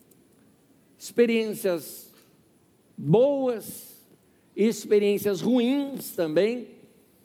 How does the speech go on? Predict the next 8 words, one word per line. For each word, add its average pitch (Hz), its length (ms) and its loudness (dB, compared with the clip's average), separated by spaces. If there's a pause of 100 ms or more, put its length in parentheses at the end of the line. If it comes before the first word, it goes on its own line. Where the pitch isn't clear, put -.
(280)
elas, 277 800 -4 (680)
elas 339 260 0
vão 403 200 -4
se 262 120 -2
somando 240 920 0
dentro 196 480 -2
de 156 120 -4
nós, 208 720 -8